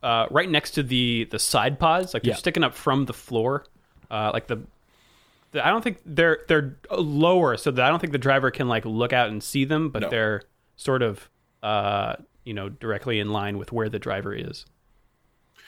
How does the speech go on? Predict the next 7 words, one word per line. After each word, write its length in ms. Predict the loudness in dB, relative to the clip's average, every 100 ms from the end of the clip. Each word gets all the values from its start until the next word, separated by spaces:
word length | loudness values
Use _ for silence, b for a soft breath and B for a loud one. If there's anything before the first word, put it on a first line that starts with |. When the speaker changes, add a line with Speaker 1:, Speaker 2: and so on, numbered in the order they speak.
| B B B _
Speaker 3:
Yeah, 520 | -2 2 2 2 -2 -2
and 220 | 0 0
so 280 | 2 2 2
Speaker 1:
Maybe 160 | 0
a 40 | 0
little 140 | -2
forward. 400 | -4 -6 -6 -10